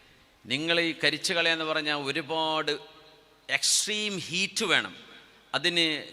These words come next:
ഗ്യാസ് ഉപയോഗിക്കണം, കറണ്ട് വേണം, മെഷീനറി വേണം, ഒരുപാട് എനർജി വേസ്റ്റ് ചെയ്യണം,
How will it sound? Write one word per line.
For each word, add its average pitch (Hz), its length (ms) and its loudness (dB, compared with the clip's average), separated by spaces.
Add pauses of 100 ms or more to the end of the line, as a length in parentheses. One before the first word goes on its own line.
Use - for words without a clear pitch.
ഗ്യാസ് 151 360 4
ഉപയോഗിക്കണം, 143 680 0 (280)
കറണ്ട് 156 300 4
വേണം, 143 440 4 (300)
മെഷീനറി 185 460 4
വേണം, 139 400 0 (280)
ഒരുപാട് 165 420 4
എനർജി 156 420 4
വേസ്റ്റ് 156 320 2
ചെയ്യണം, 110 300 2